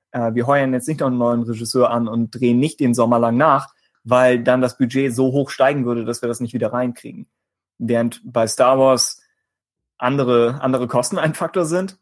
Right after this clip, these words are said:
Bei Star Wars würden sie vielleicht lieber sagen, wir, wir machen nur minimalen Gewinn bei einem Film, aber dafür helfen wir dem Franchise auf Dauer. Möchte ich glauben, dass sie das, dass sie das tun würden.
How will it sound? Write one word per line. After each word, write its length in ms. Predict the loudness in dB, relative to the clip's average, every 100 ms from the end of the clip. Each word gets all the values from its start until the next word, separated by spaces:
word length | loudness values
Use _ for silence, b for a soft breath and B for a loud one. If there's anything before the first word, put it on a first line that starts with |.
| -8
Bei 100 | -2
Star 180 | 2 4
Wars 200 | 2 -4 B B B _ _ _ -14 -14 _ _
würden 340 | -10 0 0 0
sie 80 |
vielleicht 220 | 0 0 2
lieber 180 | 2 4
sagen, 480 | 4 2 0 -4 -2
wir, 240 | 0 0
wir 80 | 0
machen 200 | -2 0
nur 100 | 0
minimalen 520 | 0 0 2 2 2
Gewinn 260 | 0 -2 0
bei 120 | 0
einem 160 | 0 -4
Film, 360 | -2 0 -2 -4
aber 220 | 0 2
dafür 680 | 2 0 0 2 2 0 -8 _ _ _ _
helfen 340 | -2 -2 0
wir 60 | 0
dem 160 | 0 0
Franchise 480 | 0 2 0 0
auf 120 | -4 0
Dauer. 340 | 0 0 -6 _ _ _ _ _ _ _ _ _ _
Möchte 400 | -2 0 0 -2
ich 120 | 0
glauben, 240 | 2 2 0
dass 120 | -2
sie 100 | -2
das, 320 | -4 -4 -12
dass 140 | -10 -4
sie 80 |
das 160 | -4 -4
tun 260 | -4 -4 0
würden. 320 | 0 -2